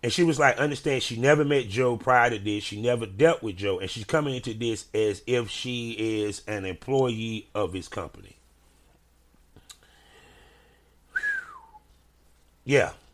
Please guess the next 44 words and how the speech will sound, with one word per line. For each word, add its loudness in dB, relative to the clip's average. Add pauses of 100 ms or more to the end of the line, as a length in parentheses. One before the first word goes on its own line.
(160)
it's -12
a 0
lot 8
to -14
take 4
in, 0
right? 2 (2250)
She 2
goes 10
through 0
the -4
timestamps. 0
I -2
mean, 0
she -6
goes 4
through -2
certain -2
comments 0
where -2
he -2
said, -4
"We -6
should -10
stay -4
in -10
touch." 0
He -10
said, -6
"You -6
know, 0
I 6
always 4
wanted -2
to -10
fuck 0
you." -8 (1400)
You -2
know, 2
blah, 0
blah, 2
blah, -4
blah, -
blah. 4